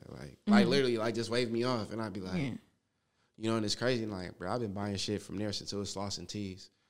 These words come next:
Speaker 2: Mm-hmm.
Speaker 1: You know what I mean? Since his dad was working at the store.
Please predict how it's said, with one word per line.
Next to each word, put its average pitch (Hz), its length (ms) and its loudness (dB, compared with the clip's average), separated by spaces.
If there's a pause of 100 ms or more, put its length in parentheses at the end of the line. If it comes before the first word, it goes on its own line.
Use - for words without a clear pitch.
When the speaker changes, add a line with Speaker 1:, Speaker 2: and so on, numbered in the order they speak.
Speaker 2:
Mm-hmm. 214 140 12
Speaker 1:
You 196 60 10
know 175 160 6
what - 20 0
I - 80 0
mean? 92 100 0
Since 92 220 -2
his 101 160 0
dad 101 340 0
was 90 100 -4
working 90 320 -4
at 87 120 -6
the 78 80 -12
store. - 360 -8